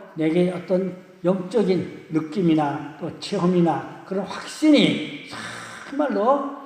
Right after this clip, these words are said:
예, 단단히 붙잡고 있어야 돼요. 신앙은 지난주 말씀드렸죠. 체험 신앙이다. 백 번 아는 것보다 체험이 더 빠르다.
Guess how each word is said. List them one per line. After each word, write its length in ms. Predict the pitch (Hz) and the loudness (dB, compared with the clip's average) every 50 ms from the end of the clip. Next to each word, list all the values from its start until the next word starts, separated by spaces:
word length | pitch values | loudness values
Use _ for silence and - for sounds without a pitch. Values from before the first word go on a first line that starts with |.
| - - | -16 -16
예, 60 | - - - - - - _ - - - - - - - - - - - - - - - - | -18 -18 -18 -20 -20 -20 _ -16 -12 -10 -10 -10 -10 -10 -12 -12 -14 -14 -14 -16 -14 -10 -8
단단히 280 | 220 214 247 254 247 - | -4 -4 -2 -2 -2 -2
붙잡고 340 | 247 - - 269 247 240 | -4 -2 -2 -2 -2 -2
있어야 300 | - - - 175 190 180 | -4 -8 -8 -8 -6 -6
돼요. 120 | - 135 117 - - - - _ _ _ _ _ _ _ _ _ _ _ _ _ _ _ _ _ _ _ _ _ | -6 -8 -12 -14 -18 -20 -20 _ _ _ _ _ _ _ _ _ _ _ _ _ _ _ _ _ _ _ _ _
신앙은 840 | _ - - 254 269 247 214 208 233 262 262 - - - - - - | _ -10 -4 0 2 4 4 4 2 0 -2 -2 -4 -6 -10 -12 -10
지난주 400 | - - 185 190 196 208 202 202 | -6 0 2 2 4 4 2 4
말씀드렸죠. 680 | 185 190 190 185 185 185 190 180 - 233 226 214 - - | 4 2 2 2 2 2 2 2 2 -2 -4 -4 -6 -8
체험 340 | - - 220 208 220 240 240 | -2 0 2 4 4 4 2
신앙이다. 420 | 240 233 247 226 190 170 175 - - - - - - - - _ _ _ _ _ _ _ _ _ _ _ _ _ - 180 175 | 0 0 0 0 0 -2 -2 -6 -10 -12 -18 -20 -20 -20 -20 _ _ _ _ _ _ _ _ _ _ _ _ _ -18 -12 -4
백 240 | - 196 202 - - | -4 -4 -4 -2 2
번 140 | 294 302 294 | 2 4 4
아는 300 | 254 220 196 214 240 247 | 4 2 2 2 2 2
것보다 760 | 247 233 220 233 185 185 202 220 - - - - - - - - | 0 0 0 2 4 4 4 4 2 -4 -10 -14 -16 -18 -18 -14
체험이 420 | - - - 233 196 262 311 311 - | -8 -4 0 0 4 4 6 6 4
더 60 | 254 | 4
빠르다. 380 | - - - 202 156 151 - | 2 0 -2 -6 -6 -8 -10